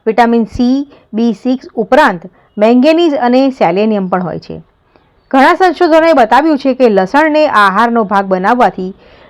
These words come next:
બળતરા, ખરાબ કોલેસ્ટ્રોલ અને લોહીમાં શર્કરાના સ્તરને પણ ઘટાડવામાં મદદ મળી શકે છે.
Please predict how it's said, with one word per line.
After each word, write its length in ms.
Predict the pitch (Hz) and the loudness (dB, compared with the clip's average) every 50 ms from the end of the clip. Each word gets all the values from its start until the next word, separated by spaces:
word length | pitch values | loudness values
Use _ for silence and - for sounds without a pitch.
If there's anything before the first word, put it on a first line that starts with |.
| _ - | _ 0
બળતરા, 520 | 214 202 202 214 214 - 240 233 247 262 254 - _ _ _ _ _ - | 2 4 4 4 2 2 0 0 0 -2 -4 -10 _ _ _ _ _ -4
ખરાબ 220 | - 240 220 247 247 - | -2 0 0 0 0 -2
કોલેસ્ટ્રોલ 640 | - - 247 254 254 254 254 - - 262 247 254 262 262 - - - - _ - | 0 0 2 2 2 0 -2 -2 0 2 2 2 0 -4 -10 -20 -20 -20 _ -2
અને 260 | 269 269 285 330 330 294 | 0 2 2 2 2 0
લોહીમાં 680 | 240 220 226 220 226 226 226 233 269 311 320 330 320 | 2 4 4 4 4 4 2 2 4 4 4 2 0
શર્કરાના 680 | 285 - 254 220 202 202 - 302 311 294 247 226 233 240 | 0 0 0 0 0 0 2 2 4 4 2 0 -2 -4
સ્તરને 520 | 233 - _ - 208 185 175 175 220 269 311 | -6 -4 _ 0 2 2 2 2 0 0 2
પણ 220 | 302 277 277 277 | 2 2 0 0
ઘટાડવામાં 800 | 214 202 165 156 170 160 170 170 175 175 170 175 185 202 254 262 | 0 -4 -4 -2 -2 -2 0 0 -2 -4 -4 -4 -2 -2 -2 0
મદદ 340 | 254 190 175 170 180 175 | 0 0 0 0 0 0
મળી 220 | 180 185 208 214 190 | 0 0 0 0 0
શકે 280 | - - 151 - 135 | -4 -8 -10 -12 -12
છે. 200 | 131 - - - | -14 -14 -16 -18